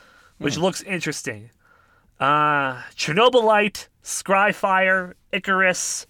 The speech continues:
Speaker 1: Wandering Village, Death Trash, Songs of Conquest, Citizen Sleeper, and Project Warlock two.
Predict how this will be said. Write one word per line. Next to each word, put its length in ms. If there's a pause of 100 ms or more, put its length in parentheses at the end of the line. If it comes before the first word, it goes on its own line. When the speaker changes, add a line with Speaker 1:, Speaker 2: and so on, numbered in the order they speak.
(100)
Speaker 1:
Wandering 580
Village, 520 (580)
Death 280
Trash, 760 (560)
Songs 500
of 120
Conquest, 760 (180)
Citizen 460
Sleeper, 580 (240)
and 340 (200)
Project 400
Warlock 320
two. 300